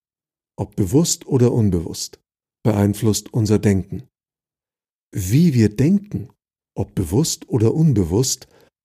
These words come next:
beeinflusst wiederum unsere Gefühle.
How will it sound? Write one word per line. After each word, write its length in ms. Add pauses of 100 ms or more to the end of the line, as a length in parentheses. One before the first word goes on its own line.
beeinflusst 640
wiederum 540
unsere 340
Gefühle. 540